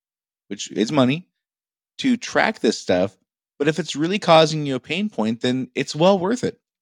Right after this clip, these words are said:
right? So the first thing is we have to identify the K P I we're gonna measure. And you could ask the team. If you don't know what it is, like,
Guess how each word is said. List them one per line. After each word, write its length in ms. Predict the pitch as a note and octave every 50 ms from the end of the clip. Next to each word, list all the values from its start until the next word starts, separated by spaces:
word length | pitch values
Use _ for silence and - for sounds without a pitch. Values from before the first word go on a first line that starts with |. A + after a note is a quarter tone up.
| _ _ _
right? 300 | A2 A2 A#2 E3 A#3 - _ _ _ _ _ _ _ _ _
So 300 | - - D3 A2 E2+ - _ _ _ _ _ _ _ _ _ _ _ _ _ _ _ _ _ _ _ _ _ -
the 60 | A2
first 240 | - - F3 F3 -
thing 100 | F3+ D#3+
is 140 | D3 C3
we 80 | C3+ C3
have 80 | C3 -
to 120 | C3 A#2
identify 380 | A2 A2+ C3 C3+ C3 - C3+ B2
the 80 | A#2
K 200 | - - C3 B2
P 120 | A2+ - A#2
I 60 | G#2
we're 120 | G#2 G2+
gonna 140 | G2+ G2 G2
measure. 440 | G#2+ C3+ D3+ D3 D3+ D3 C#3 C3+ - _ _ _ _ -
And 160 | C#3 D3+ F3+
you 80 | F#3+ G3
could 140 | - G#3+ -
ask 320 | - - G#3 A3 G#3 -
the 80 | - E3+
team. 320 | - - G3 G3+ E3 G#2
If 120 | - -
you 60 | C3+ D3
don't 140 | F3+ F#3+
know 140 | C#3 C#3 D#3
what 140 | E3 E3 C#3
it 100 | A#2+ A#2+
is, 240 | E3 F3 D#3 D3+ -
like, 180 | C3+ - -